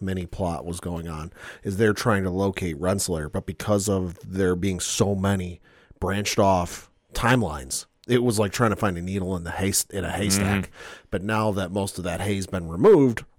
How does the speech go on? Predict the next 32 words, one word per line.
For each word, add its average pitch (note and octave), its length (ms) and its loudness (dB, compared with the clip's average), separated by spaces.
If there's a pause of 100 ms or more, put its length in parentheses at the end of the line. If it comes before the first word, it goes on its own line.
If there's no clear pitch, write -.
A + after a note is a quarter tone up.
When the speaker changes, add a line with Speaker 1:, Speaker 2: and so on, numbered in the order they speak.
(160)
Speaker 1:
all A2 160 6
of G2+ 60 2
a G#2+ 40 0
sudden G2 280 2
the F#2+ 60 0
needle's F#2+ 340 2
real F#2 200 2
easy F#2+ 220 -2
to D2 60 -10
find. E2 360 -4 (120)
Speaker 2:
Mm-hmm. F#2+ 340 -2 (560)
So - 180 -2
now A2 380 4
at A#2+ 80 4
the A2 80 -4
midway G#2 460 4
point G2 580 -4 (300)
of F#2 560 4 (240)
the F#2+ 120 -2
season, F2+ 640 -4 (880)
Speaker 1:
Or, G#2+ 120 -2
like, F#2+ 160 4
Speaker 2:
I F#2 60 2 (100)
Speaker 1:
the F2 60 2
one-third E2+ 720 -4
part. D2 300 -6
Speaker 2:
or A2 140 2
the G#2 80 4
one-third, G2 420 2
if E2 100 -6
you E2 120 -4
will, E2+ 360 2